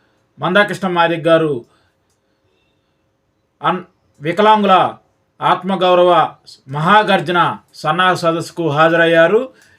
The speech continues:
ఈ కార్యక్రమంలో ఆయన మాట్లాడుతూ, అధికారంలోకి వస్తే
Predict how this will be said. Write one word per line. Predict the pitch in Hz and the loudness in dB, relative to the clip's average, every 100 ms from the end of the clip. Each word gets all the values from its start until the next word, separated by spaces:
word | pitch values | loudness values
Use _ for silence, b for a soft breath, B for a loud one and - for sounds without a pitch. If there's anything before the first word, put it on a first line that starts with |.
| b | b
ఈ | 156 | -6
కార్యక్రమంలో | 165 175 175 175 180 175 180 180 131 - _ _ _ _ _ _ - | -2 0 0 -2 -6 -2 0 2 0 -6 _ _ _ _ _ _ -6
ఆయన | 143 170 | -2 0
మాట్లాడుతూ, | 156 165 175 190 180 175 202 175 185 175 b b b b b b b b b b _ _ _ _ _ _ _ _ _ _ _ _ - | 0 0 0 2 0 0 -2 -2 -2 -6 b b b b b b b b b b _ _ _ _ _ _ _ _ _ _ _ _ -4
అధికారంలోకి | 175 208 240 214 208 208 | -2 2 2 4 2 2
వస్తే | 185 214 202 160 - | 0 0 0 0 -4